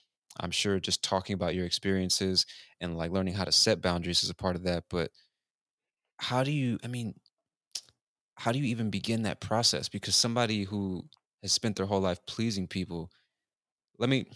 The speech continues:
let me rephrase the question. Me specifically, I've always had a hard time finding, like,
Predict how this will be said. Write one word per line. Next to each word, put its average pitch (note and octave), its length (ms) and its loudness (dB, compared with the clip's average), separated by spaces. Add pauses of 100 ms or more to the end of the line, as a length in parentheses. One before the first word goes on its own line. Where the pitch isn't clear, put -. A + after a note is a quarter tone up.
(180)
let A#2+ 60 0
me A#2 80 4
rephrase F#2+ 420 0
the F2 60 -6
question. F2+ 440 -2 (200)
Me A2 160 4
specifically, F2+ 720 2 (1300)
I've A2 160 4
always A2+ 220 8
had A2 120 4
a F2+ 60 4
hard F#2+ 280 2
time F2+ 440 -2 (160)
finding, F#2 460 0
like, F2 200 -2